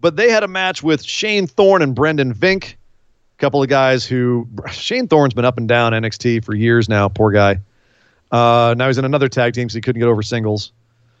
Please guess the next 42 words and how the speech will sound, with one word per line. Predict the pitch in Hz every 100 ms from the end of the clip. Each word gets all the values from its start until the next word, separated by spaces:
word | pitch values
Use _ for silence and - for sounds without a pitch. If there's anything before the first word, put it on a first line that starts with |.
| _ _ _ _
So | - 143 139 139 139 _
now | 131 147 165
they're | 156 175 147
enhancement, | 165 139 156 180 - 127 123 - _
and | 135
they're | 135
putting | 139 135
over | 127
Ricochet | 127 131 123 123
and | 117
Cedric, | 123 113 107
which, | 143 170 - - - _ _ _ _ _ _ _ _
on | 139
the | 151
one | 175 214
hand, | 185 170 160
I'm | 156
like, | 151 139 107
"Okay, | 151 143 147
big | 131 127
deal, | 143 135
they're |
beating | 123 127 120
enhancement | 117 131 127 120
guys." | 117 113
On | 123
the | 127
other | 160
side, | 151 143 131
I'm | 123
like, | 127 120
"At | 127 139
least | 127 147 190
they're | 214
putting | 165 151 151
them | 147
on | 139
T | - 123
V | 117 123
and | 107
giving | 107 104
them | 117